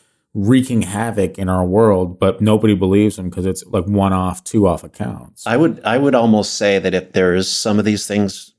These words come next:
Speaker 1: Hmm.
Speaker 2: in our world, we still gotta deal with the fact that maybe they're not wreaking havoc, havoc on the world. Maybe
Speaker 1: Yeah.
Speaker 2: we are. And they have nothing to do with all the damage that we like to blame them for producing,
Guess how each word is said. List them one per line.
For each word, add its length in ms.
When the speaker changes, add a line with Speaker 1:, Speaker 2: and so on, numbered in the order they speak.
Speaker 1:
Hmm. 240
Speaker 2:
in 160
our 180
world, 560
we 140
still 240
gotta 180
deal 240
with 140
the 100
fact 360
that 100
maybe 240
they're 180
not 260
wreaking 380
havoc, 480
havoc 540
on 140
the 60
world. 360
Maybe 220
Speaker 1:
Yeah. 80
Speaker 2:
we 220
are. 340
And 420
they 140
have 200
nothing 360
to 80
do 180
with 220
all 160
the 80
damage 500
that 140
we 80
like 260
to 100
blame 460
them 260
for 160
producing, 640